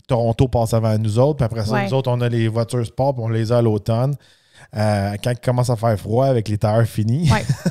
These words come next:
Speaker 1: <laughs>
Speaker 2: C'est super bon pour tester les performances des véhicules sportifs.
Speaker 1: Ouais,
Speaker 2: <laughs>
Speaker 1: c'est ça. C'est exactement ça. Fait que dans les vrais coupés qu'on a eus, fait que Subaru B R Z, euh, puis, euh, la, la B M W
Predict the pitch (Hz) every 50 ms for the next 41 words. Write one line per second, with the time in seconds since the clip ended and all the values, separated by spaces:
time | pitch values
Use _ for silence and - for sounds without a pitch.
0 | - - 233 - - - - - - - - 262 220 208 240 - 294 - 349 -
1 | 349 311 285 285 285 233 302 311 311 302 - 247 - - 262 240 226 - - 262
2 | 247 247 233 233 233 - - 233 220 220 214 202 196 208 190 208 208 202 196 196
3 | 202 196 190 - - 185 - - - - - - - - - - - - - -
4 | 294 269 302 254 247 247 - - - - - 143 139 127 104 107 - 127 127 123
5 | 123 135 131 135 143 143 165 165 160 151 143 131 - - 120 104 - - - _
6 | - - _ - 127 127 131 139 143 151 151 156 139 139 135 151 196 202 - -
7 | - - - 170 185 170 165 151 143 131 127 127 139 147 131 - 120 110 - -
8 | 110 110 107 107 - - - 143 139 170 190 190 170 139 110 107 113 120 123 135
9 | 139 - _ _ _ _ _ _ _ _ _ 110 107 110 110 110 110 110 107 104
10 | - - - 135 139 147 151 147 123 117 113 113 113 113 110 107 110 113 117 104
11 | 110 113 110 120 123 123 123 123 120 113 113 120 131 135 131